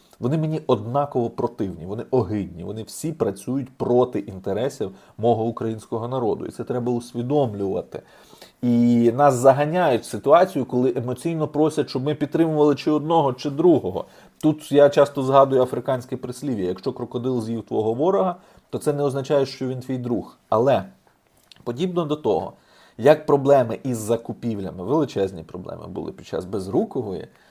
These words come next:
ну то Жумаділо прийшов на посаду, так, там конфлікт, щось вони там думали судитись і так далі. Але я перепрошую, майже два місяця, а скоріш за все там і до двох дійшло,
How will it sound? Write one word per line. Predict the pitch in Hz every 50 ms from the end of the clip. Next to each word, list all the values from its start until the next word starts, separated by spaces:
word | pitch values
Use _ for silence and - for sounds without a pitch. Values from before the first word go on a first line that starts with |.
| _ _ -
ну | 95 92
то | - - 95
Жумаділо | 85 92 101 95 95 90 92 107 147 190 180 143 113
прийшов | - 107 101 92 - - 104 95
на | 92 92 87
посаду, | - 92 - - 180 190 190 175 147 123 117
так, | - 143 139 123 - -
там | 127 120 113 107
конфлікт, | - 139 127 127 - 190 190 202 160 -
щось | - - 143 127 - -
вони | 127 127 123
там | 120 127 117 113 113
думали | 131 127 123 117 113 110 107
судитись | - - 104 107 131 131 - - -
і | -
так | - - 98 90
далі. | 87 95 95 98 - - _ _ _ _ _ _ _ _ _ -
Але | 95 87 92 92
я | 92
перепрошую, | 92 - 107 101 123 120 - - 107 - - - - - - - - - - _ _ _ _ _ _ _ _ _
майже | - 101 110 120 127 127 120 95 113 117
два | 104 95 104 110 127 127 110
місяця, | 98 95 98 95 95 95 - - 107 - - - - 82
а | 80 - -
скоріш | - - - 101 98 98 95 92
за | 90 85
все | 92 - - 104 101
там | - 98 92 95 90
і | 85
до | 82 69 -
двох | 92 95 98 104 117 127 147
дійшло, | 151 170 165 - - 180 175 180 190 190